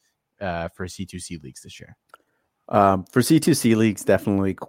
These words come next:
Speaker 2: uh, Cornelius Brown the fourth, Quad Brown. Um, I'll let you take him, though. I'll take, uh, Lane Hatcher,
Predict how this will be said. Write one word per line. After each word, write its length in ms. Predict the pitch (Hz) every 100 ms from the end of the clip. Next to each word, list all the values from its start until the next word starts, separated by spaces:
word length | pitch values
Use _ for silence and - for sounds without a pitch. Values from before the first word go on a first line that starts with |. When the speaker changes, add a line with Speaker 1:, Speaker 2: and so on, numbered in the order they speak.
| -
Speaker 2:
uh, 260 | 98 90 87
Cornelius 500 | - 95 92 92 87
Brown 260 | 98 95
the 80 | 90
fourth, 460 | - 95 92 - - -
Quad 320 | 95 92 -
Brown. 340 | 90 92 92 - _ _ _ _ -
Um, 260 | 85 85 -
I'll 120 | 127
let 160 | 135 131
you 140 | 101
take 280 | 104 110 95
him, 200 | 107 101
though. 260 | 107 113 107
I'll 220 | 98 101
take, 280 | - 120 104
uh, 240 | 90 87
Lane 300 | 85 92 87
Hatcher, 580 | - 92 90 - 82